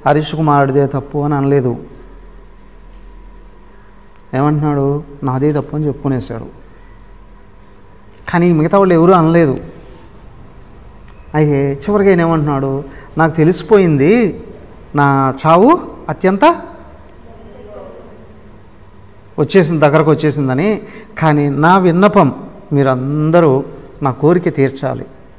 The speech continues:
ఏమిటి అని అంటే ఆయన అడుగుతున్నాడు చూడు, ఎంతో ఎంతో. "తతశ్చ వహ పృచ్ఛమిమం విపృచ్ఛే విశ్రవ్య విప్ర ఇతి కృత్యతాయాం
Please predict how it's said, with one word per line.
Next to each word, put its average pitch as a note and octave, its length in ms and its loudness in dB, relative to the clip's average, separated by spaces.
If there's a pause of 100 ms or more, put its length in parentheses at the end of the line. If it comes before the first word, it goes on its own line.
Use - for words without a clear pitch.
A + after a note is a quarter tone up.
(720)
ఏమిటి B2+ 840 2
అని C#3+ 160 2
అంటే A2 680 -6 (440)
ఆయన C3+ 140 -4
అడుగుతున్నాడు C3+ 460 -4
చూడు, A#2+ 140 -6
ఎంతో A#2 240 -6
ఎంతో. A#2 420 -8 (380)
"తతశ్చ C#3+ 440 -2
వహ C3 440 -2 (220)
పృచ్ఛమిమం C3+ 720 -2
విపృచ్ఛే C3 640 -6 (520)
విశ్రవ్య D#3 540 -2
విప్ర C#3 540 -2
ఇతి C3+ 200 -10
కృత్యతాయాం C3 880 -6